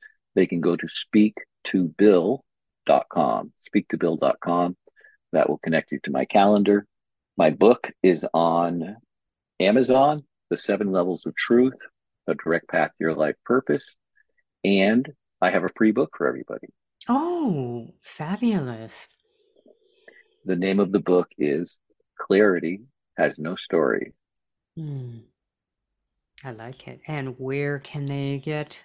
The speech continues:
Speaker 2: that?
Speaker 1: They can get it at my free book dot me. It's all about me. My free book dot me.
Speaker 2: Nice. Lots of good resources, Bill. I'm,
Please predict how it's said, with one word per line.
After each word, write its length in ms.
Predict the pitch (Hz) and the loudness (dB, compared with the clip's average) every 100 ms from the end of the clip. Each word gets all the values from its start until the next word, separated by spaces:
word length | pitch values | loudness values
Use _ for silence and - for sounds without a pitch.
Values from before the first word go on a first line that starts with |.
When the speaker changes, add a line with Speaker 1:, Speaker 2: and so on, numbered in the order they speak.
| - | -16
Speaker 2:
that? 500 | 151 147 185 233 - _ _ _ _ _ _ _ _ _ _ _ _ _ - | -10 -8 -6 -8 -10 _ _ _ _ _ _ _ _ _ _ _ _ _ 0
Speaker 1:
They 140 | 92 | 2
can 160 | 95 90 | 2 0
get 240 | 92 90 | 4 4
it 160 | 92 - | 4 2
at 240 | 80 - | 2 2
my 320 | 82 82 98 110 - | 0 0 0 -2 -2
free 240 | 104 101 113 | 2 2 2
book 420 | 95 85 - - - _ _ _ _ _ _ _ - | 0 -2 -4 -10 -20 _ _ _ _ _ _ _ 2
dot 320 | 82 92 - | 4 2 0
me. 380 | 123 160 - _ _ _ _ - | 0 0 -2 _ _ _ _ -2
It's 80 | |
all 180 | 78 104 | 2 4
about 260 | 107 120 - | 4 2 2
me. 380 | 127 160 113 - _ _ _ _ | -2 -4 -6 -12 _ _ _ _
My 240 | - 90 107 | -2 0 0
free 280 | - 120 107 | -2 -2 0
book 320 | 113 120 - _ - | 0 -2 -8 _ 0
dot 240 | 92 - | 0 0
me. 280 | - - - _ - _ 143 | -6 -12 -16 _ -20 _ -14
Speaker 2:
Nice. 1000 | 143 165 214 196 135 127 120 120 - - _ _ _ _ _ _ 440 _ _ _ _ _ _ _ - - _ _ | -10 -10 -8 -8 -8 -8 -10 -14 -20 -20 _ _ _ _ _ _ _ _ _ _ _ _ _ _ -20 -20 _ _
Lots 440 | 165 156 185 233 - | -8 -2 0 -2 -6
of 120 | 156 | -2
good 180 | 185 220 | 0 2
resources, 1300 | 175 190 254 - 160 143 127 123 - 123 120 117 - | 2 2 2 -2 -4 -4 -6 -8 -8 -8 -8 -12 -12
Bill. 480 | 143 127 143 185 | -8 -6 -4 -2
I'm, 340 | 185 151 143 | -2 -2 -4